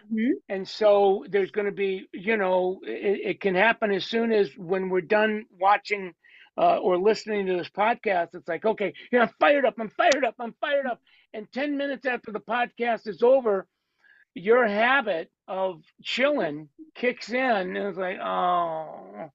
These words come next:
Speaker 1: <laughs>
Speaker 2: <laughs> I wanna do this."
Speaker 1: It's so
Speaker 2: And,
Speaker 1: true, though. Oh
Speaker 2: and
Speaker 1: my
Speaker 2: it,
Speaker 1: gosh.
Speaker 2: uh, yeah, and it's like, "Well, well, what if that's my problem?"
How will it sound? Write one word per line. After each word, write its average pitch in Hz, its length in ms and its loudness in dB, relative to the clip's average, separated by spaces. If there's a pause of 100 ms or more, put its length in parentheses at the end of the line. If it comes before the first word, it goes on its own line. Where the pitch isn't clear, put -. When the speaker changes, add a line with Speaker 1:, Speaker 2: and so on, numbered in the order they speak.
(160)
Speaker 1:
<laughs> - 200 -4 (120)
Speaker 2:
<laughs> 587 840 0
I - 40 -10
wanna 240 720 0
do 233 260 -4
this." 202 260 -4 (180)
Speaker 1:
It's - 300 -4
so 466 200 4
Speaker 2:
And, - 120 -4
Speaker 1:
true, 427 480 4
though. 254 300 4 (100)
Oh 294 140 2
Speaker 2:
and 294 80 2
Speaker 1:
my 262 80 0
Speaker 2:
it, 254 400 -2
Speaker 1:
gosh. 214 120 -2
Speaker 2:
uh, - 40 -18 (340)
yeah, 226 440 4 (120)
and 214 180 2
it's 208 200 0
like, 208 220 4
"Well, 214 280 4
well, 214 280 0
what 233 180 -2
if 294 160 -6
that's 247 240 0
my 240 200 -4
problem?" 240 500 -2